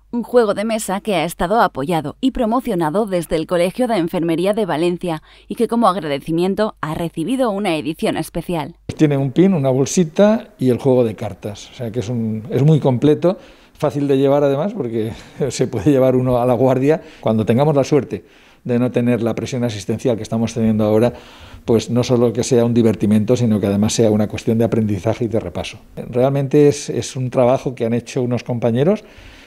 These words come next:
Speaker 2: que yo creo que es muy elogiable la molestia que se han, que han tenido en, en preparar, pues, un, un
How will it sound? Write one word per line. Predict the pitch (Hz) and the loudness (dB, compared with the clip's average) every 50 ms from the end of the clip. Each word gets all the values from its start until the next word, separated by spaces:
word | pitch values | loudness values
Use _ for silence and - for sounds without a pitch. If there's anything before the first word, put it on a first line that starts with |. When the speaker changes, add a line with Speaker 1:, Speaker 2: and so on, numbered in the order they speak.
| _ _ | _ _
Speaker 2:
que | - 127 | 0 2
yo | 110 117 110 | 4 4 2
creo | - 120 107 110 120 123 120 | 2 2 2 2 2 0 0
que | - 101 101 | -2 -4 -4
es | 101 107 | -2 -2
muy | 107 104 104 107 107 107 110 113 120 117 113 110 | -2 -2 0 0 2 2 2 2 0 0 0 -2
elogiable | 104 101 101 107 107 - - 123 117 113 113 113 117 131 160 - - - - - - - - _ _ _ - - | -2 -2 -2 -2 -4 -2 0 0 2 2 4 4 2 0 -2 -6 -12 -20 -20 -20 -20 -20 -20 _ _ _ -10 -4
la | - 120 | -2 0
molestia | 104 107 110 110 107 - 120 | 0 2 0 0 2 2 2
que | 113 120 | 2 2
se | 113 | 2
han, | 117 113 123 135 147 - - - - - - | 2 0 0 -2 -6 -10 -12 -16 -18 -12 -2
que | - 110 | 0 2
han | 113 117 | 2 2
tenido | 110 127 113 117 113 110 131 151 | 2 2 2 2 2 2 2 2
en, | 143 123 117 127 | 0 0 -2 -4
en | - 120 117 | -4 -2 0
preparar, | 117 131 101 - 113 104 110 120 131 143 139 - - _ _ _ - _ _ _ _ | 0 0 0 0 0 2 2 2 0 -2 -8 -14 -20 _ _ _ -20 _ _ _ _
pues, | - 123 135 - - | -10 -10 -10 -8 -10
un, | 185 147 120 123 117 - | -8 -6 -6 -6 -6 -8
un | - 139 135 127 127 127 127 123 123 117 113 113 113 117 | -8 -8 -6 -4 -4 -4 -4 -6 -6 -8 -8 -10 -12 -14